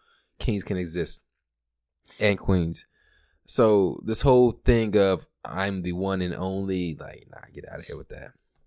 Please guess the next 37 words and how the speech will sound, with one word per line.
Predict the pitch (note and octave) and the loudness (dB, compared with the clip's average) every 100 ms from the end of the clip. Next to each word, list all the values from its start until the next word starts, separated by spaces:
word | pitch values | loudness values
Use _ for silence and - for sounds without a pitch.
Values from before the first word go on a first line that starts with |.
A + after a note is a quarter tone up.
| _ - | _ 0
Especially | C3+ A#3 A3+ D3 | 6 8 8 6
just | C#3 | -4
be | - | -2
coming | - C3+ A2 G#2 | 2 4 4 2
into, | G#2 G#2 - | 0 -2 -2
he's | G#2 D#3 | 2 2
starting | - C#3 B2 A2+ | 2 2 2 2
to | F2+ | -2
come | D#2 B2+ G2+ | -2 -2 -2
into | F#2 F2 A2 | -4 -6 -6
his | F2+ D#2+ | -6 -6
own. | E2+ F2+ F#2 F#2+ _ _ _ - | -4 -4 -6 -10 _ _ _ -4
He's | C3 B2 | -4 -4
dropped | F2+ G#2 G#2 - | 0 2 4 2
some | - F#2 | -4 -4
nice | F2 F2+ E2 | -4 -4 -4
singles, | - G#2 G2+ A2 A#2 A#2 - _ - _ - | -4 -4 -6 -6 -8 -10 -16 _ -20 _ 0
but | G#2 | 0
if | F#2+ | 0
you | |
think | - C3 G2+ | -2 -2 0
about | E2+ F2+ | -2 -2
it, | E2 | -2
they're | E2+ | -6
few | - A2 G2+ | -8 -6 -6
and | |
far | - G#2+ G#2+ | -4 -4 -4
in | |
between. | F2 - A#2+ B2 D3 _ _ _ _ _ _ _ _ _ _ - | -4 -2 -2 -4 -10 _ _ _ _ _ _ _ _ _ _ -12
He | A2 G#2+ G#2 G2+ | -6 -4 -2 -2
is, | G2 F2+ | -4 0
his | G#2 F#2 E2 D2+ - _ _ F#2+ | 0 0 -4 -14 -20 _ _ -4
actual | G#2+ - - G2+ | -2 -2 0 0
full | - - A#2 G#2+ F2 | -2 -4 2 2 2
body | F#2+ G2 G2 F2+ | -2 -2 0 -2
of | D#2+ | 0
work | F2+ A2+ | 2 0